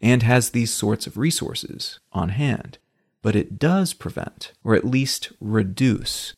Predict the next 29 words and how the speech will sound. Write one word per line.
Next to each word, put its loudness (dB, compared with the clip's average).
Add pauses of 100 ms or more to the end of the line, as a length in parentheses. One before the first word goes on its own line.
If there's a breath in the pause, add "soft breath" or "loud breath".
the -2
mass 2
collection 0 (100)
of -4
data 0
from 2
your 6
devices, -2 (180)
which -2
means 6
broad 4
target 0
sweeps -2
of -6
everyone 4
at 4
a 0
particular -6
protest, 2
for -10
instance, -8 (180)
will -2
be 4
a 6
lot 2
less 0
likely 0
to -8
work -4